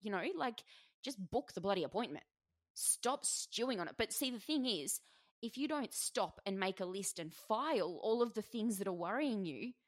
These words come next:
it's so easy to forget stuff like booking your car into s-, to the mechanic. But when you make this list, you're like, "Oh my God, I'm so flustered and overwhelmed right now.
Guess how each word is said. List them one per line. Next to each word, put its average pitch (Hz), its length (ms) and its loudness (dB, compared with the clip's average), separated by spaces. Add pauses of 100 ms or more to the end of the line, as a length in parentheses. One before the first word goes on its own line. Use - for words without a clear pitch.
(440)
it's - 220 0
so 311 140 0
easy 349 400 2
to 370 80 4
forget 233 340 2
stuff - 300 0
like 175 160 -2
booking 208 260 -2
your 185 80 0
car 165 300 0
into 165 220 -4
s-, - 180 -2 (100)
to 214 100 -2
the 175 100 0
mechanic. 147 380 -4 (680)
But 247 160 2
when 254 180 2
you 254 100 2
make 233 380 -2
this 277 240 -4
list, 247 260 -2
you're 208 80 -4
like, 190 140 -8
"Oh - 20 -8
my 202 120 -4
God, 185 160 -4
I'm 160 100 -6
so 240 240 -10
flustered - 420 -12
and 139 80 -10
overwhelmed 180 280 -8
right 143 100 -8
now. 185 180 -12